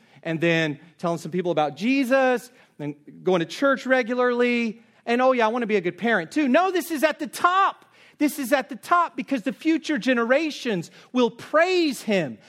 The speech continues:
and call Him blessed, worship Him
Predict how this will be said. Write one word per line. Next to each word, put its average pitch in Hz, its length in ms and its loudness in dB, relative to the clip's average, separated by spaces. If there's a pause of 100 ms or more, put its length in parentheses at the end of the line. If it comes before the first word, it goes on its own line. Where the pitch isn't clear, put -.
and 240 140 -4
call 320 400 2
Him 220 220 -4
blessed, 196 760 -2 (280)
worship 277 720 0
Him 123 340 -10